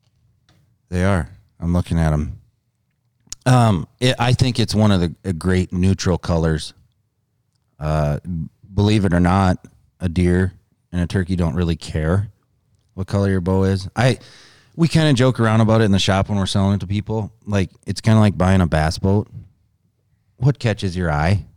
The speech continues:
What do, you know, what do you like? They're designed, there's neutral colors and there's camo. That's what it is.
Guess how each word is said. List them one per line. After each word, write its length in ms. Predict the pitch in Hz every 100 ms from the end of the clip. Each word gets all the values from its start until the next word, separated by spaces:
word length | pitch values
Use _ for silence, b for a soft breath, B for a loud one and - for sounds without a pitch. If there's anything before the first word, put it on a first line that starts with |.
| _ -
What 180 | 95 98
do, 60 |
you 160 | 85 95
know, 100 | 87
what 160 | 82 87
do 60 |
you 120 | 90
like? 420 | 78 73 80 - - _ _ _ _ _
They're 220 | 76 95
designed, 520 | 87 80 82 85 85 -
there's 260 | 82 87 85
neutral 300 | 120 120 143
colors 380 | 131 123 113 101
and 100 | 98
there's 140 | 90
camo. 440 | - 85 71 67 - b b b b
That's 200 | 101 98
what 120 | 85
it 100 | 76
is. 220 | 67 58